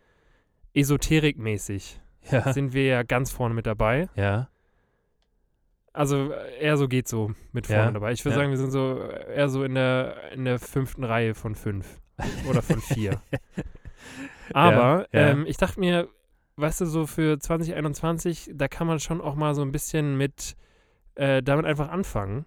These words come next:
Speaker 2: Ja.
Speaker 1: Und dementsprechend hab ich mal so die einschlägigen, äh, Zeitschriften durchblättert
Speaker 2: Ja.
Speaker 1: und hab die Brigittes und die Petras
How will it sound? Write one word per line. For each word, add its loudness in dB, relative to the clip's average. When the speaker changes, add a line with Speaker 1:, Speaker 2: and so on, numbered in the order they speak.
Speaker 2:
Ja. 0
Speaker 1:
Und -2
dementsprechend 0
hab 0
ich -4
mal 0
so -2
die -4
einschlägigen, -4
äh, 0
Zeitschriften -4
durchblättert -4
Speaker 2:
Ja. 0
Speaker 1:
und -2
hab -4
die -6
Brigittes -4
und -8
die -6
Petras -2